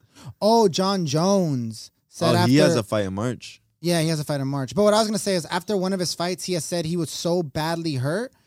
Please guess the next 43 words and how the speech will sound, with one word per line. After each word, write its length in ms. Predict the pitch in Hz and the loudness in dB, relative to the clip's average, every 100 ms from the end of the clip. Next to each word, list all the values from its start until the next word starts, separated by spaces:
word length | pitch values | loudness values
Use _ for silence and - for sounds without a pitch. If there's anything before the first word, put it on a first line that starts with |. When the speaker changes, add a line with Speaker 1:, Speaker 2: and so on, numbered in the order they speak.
| _ _ | _ _
Speaker 1:
that, 160 | 156 160 | -6 -2
uh, 320 | 160 151 143 131 _ _ | -2 -4 -6 -8 _ _
when 120 | 151 | -4
he 40 | 175 | -2
had 80 | 185 | -2
to 40 | |
take 160 | 185 175 | -4 -4
a 40 | |
shit 400 | 139 - 185 208 _ _ | -4 -2 -4 -6 _ _
at 140 | 151 151 | -12 -6
the, 340 | 156 147 135 _ - | -4 -4 -6 _ -10
at, 180 | 143 135 - | -8 -8 -6
like, 100 | 139 | -2
when 120 | 175 | -2
he 60 | |
got 200 | 170 151 | 0 -2
back 260 | 127 143 208 | -2 -4 -4
after 160 | 196 202 | -6 -8
the 100 | 220 | -8
fight, 260 | - 277 175 | -6 -8 -6
he 120 | 170 | -2
had, 80 | 190 | -2
ha-, 160 | 180 170 | -2 -6
he 140 | 139 175 | -10 -6
had 220 | 180 190 | -6 -4
to 60 | 175 | -6
have 160 | 175 | -6
his 120 | 156 - | -6 -10
trainer 440 | - 185 160 120 - _ _ _ _ | -8 -6 -6 -8 -12 _ _ _ _
clean 300 | - 202 208 | -4 0 0
him 240 | 147 113 - | -2 -4 -10
'cause 140 | 165 143 | -8 -4
he 100 | 185 | -2
was 160 | 143 | -4
so 540 | - - - 202 196 175 | -6 -10 -4 2 2 2
hurt 280 | 139 180 117 | 2 0 -2
he 180 | 156 - | -10 -12
couldn't 340 | - 202 185 | -4 -4 -4
move 640 | 156 156 165 170 135 113 - _ _ _ | -4 -4 0 0 -2 -6 -14 _ _ _
anything. 440 | 165 151 120 117 113 | -4 -4 -4 -6 -6
He 100 | 160 | -4
was 120 | 165 | -2
like, 140 | 139 | -4